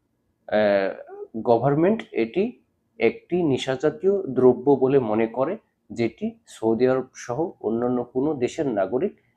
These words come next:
এটা সৌদি আরবে ব্যবহার করতে পারবে না। এখন বিষয় হচ্ছে আপনাদের কেন সাবধান করলাম? হয়তো আপনারা মনে করবেন এটি এক ধরনের পাতা,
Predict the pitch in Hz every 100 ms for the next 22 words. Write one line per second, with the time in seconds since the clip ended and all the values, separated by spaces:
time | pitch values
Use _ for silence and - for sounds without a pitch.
0 | _ 104 151 160 - 113 110 120 131 131
1 | 214 - _ _ 104 113 113 127 143 -
2 | 147 - 262 - 113 101 - - - -
3 | _ _ _ _ _ _ _ - 151 147
4 | 190 185 170 196 190 190 - 190 - -
5 | - - 110 147 170 165 180 170 156 143
6 | 156 175 170 175 185 180 _ _ _ 107
7 | 139 151 156 143 156 151 156 151 - _
8 | 131 143 147 143 143 143 143 - 131 131
9 | 139 104 117 - 127 139 131 127 123 123